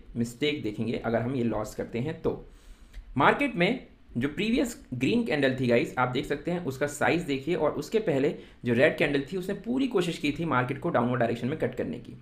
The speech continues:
और यहाँ पे market को उसने cut नहीं किया। अब क्या होता है guys, कई बार हम इस तरीके के ट्रेड लेते हैं जिसमें कि twenty moving average के पास market होता है और उसके बाद sudden नीचे जाना start कर देता है, but कई बार market वहाँ से एक fake signal create करते हुए ऊपर चला जाता है। इन fake signals को आप कभी भी avoid नहीं कर सकते।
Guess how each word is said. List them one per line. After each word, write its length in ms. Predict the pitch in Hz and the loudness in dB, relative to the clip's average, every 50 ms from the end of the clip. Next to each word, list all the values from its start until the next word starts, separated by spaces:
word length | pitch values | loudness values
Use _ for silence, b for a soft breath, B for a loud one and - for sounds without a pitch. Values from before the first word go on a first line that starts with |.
| B B B B B B B - | B B B B B B B 0
और 120 | 120 127 | 2 2
यहाँ 240 | 120 131 139 202 214 | 4 4 4 4 4
पे 120 | 202 208 - | 4 4 4
market 360 | 165 147 139 143 160 160 - | 4 4 2 2 0 -2 -2
को 80 | - 156 | -2 -4
उसने 200 | 151 - 151 147 | -2 -2 -2 0
cut 200 | 139 127 131 123 | 0 0 0 0
नहीं 180 | 113 110 104 - | -2 -2 -2 -4
किया। 180 | - 113 - - | -8 -8 -6 -6
अब 120 | - 175 - | -8 -4 2
क्या 120 | 226 220 233 | 6 6 6
होता 220 | 170 147 151 135 | 6 6 6 4
है 80 | 123 117 | 4 4
guys, 260 | 113 127 175 - B B B B B - | 2 2 0 -2 B B B B B 4
कई 160 | 156 208 254 | 6 6 6
बार 280 | 220 196 156 165 - - - - - - - | 8 6 6 6 4 0 -10 -16 -14 -4 0
हम 200 | 151 190 202 - | 0 0 2 2
इस 120 | 202 - - | 0 4 4
तरीके 260 | 214 202 202 196 202 | 4 4 4 0 -2
के 80 | 196 175 | -2 0
ट्रेड 220 | 170 160 143 143 | 0 0 0 0
लेते 200 | 135 127 131 147 | -2 -2 0 0
हैं 100 | 175 180 | -2 -2
जिसमें 340 | 170 143 - - 180 170 175 | -2 -6 -4 -4 -4 -4 -2
कि 220 | - 143 196 B B B B - | -2 -4 -4 B B B B -2
twenty 240 | - 175 202 214 254 | 0 2 2 4 4
moving 260 | 220 202 196 196 180 151 | 4 4 4 2 2 2
average 240 | 147 139 151 151 | 2 2 0 0
के 100 | - 156 156 | 0 -2 0
पास 280 | - - 131 196 196 - | 2 2 2 2 2 0
market 320 | 151 139 143 160 143 135 | 0 0 0 -2 -2 -2
होता 160 | 139 135 175 | 0 0 2
है 60 | 190 214 | 2 2
और 80 | 190 | 2
उसके 180 | 175 - - - | 0 -2 -2 -2
बाद 120 | 147 160 | -2 0
sudden 220 | - 151 143 160 160 | 0 2 2 2 2
नीचे 220 | 139 131 135 147 | 2 0 0 0
जाना 200 | 131 117 120 127 | 0 2 0 0
start 280 | 127 - 135 117 117 - | 2 4 4 4 4 4
कर 80 | 104 | 0
देता 180 | 101 101 - 110 | 0 0 -2 0
है, 60 | 110 | 0
but 160 | 117 117 - - - | 0 0 0 0 0
कई 160 | 151 175 226 | 2 2 6
बार 200 | 185 175 170 165 | 6 6 6 6
market 300 | 143 135 131 139 156 143 | 4 0 0 0 -2 -2
वहाँ 220 | 127 120 120 127 123 | 0 0 0 0 0
से 300 | 123 - 175 190 214 202 B B B B B B - | 0 0 2 2 2 0 B B B B B B -2
एक 140 | 143 - | -2 0
fake 240 | - - 214 240 226 | 6 8 8 8 8
signal 240 | - 208 175 170 156 | 6 2 2 2 2
create 260 | 156 151 147 139 - - | 2 2 0 0 2 0
करते 200 | 123 123 127 131 | 0 2 2 2
हुए 140 | 131 139 160 | 4 4 2
ऊपर 300 | - 131 120 117 120 113 | 2 0 0 0 0 0
चला 180 | 113 104 101 | 2 0 0
जाता 200 | 98 92 - - | 0 0 -2 -4
है। 100 | - - - | -8 -6 0
इन 140 | 190 233 247 | 2 2 2
fake 220 | 240 - 190 185 185 | 4 4 2 2 2
signals 340 | - 147 135 131 131 131 131 | -2 -2 -2 0 0 -2 0
को 120 | - 160 | 2 2
आप 200 | 143 139 - - | 2 2 2 2
कभी 200 | 139 123 143 185 | 0 0 2 0
भी 100 | - 202 - | -2 0 0
avoid 300 | 127 120 123 127 123 113 | 2 4 4 4 4 4
नहीं 140 | 113 113 - | 2 0 0
कर 120 | - 107 | -2 -4
सकते। 340 | 107 - - - - - | -4 -6 -12 -12 -14 -14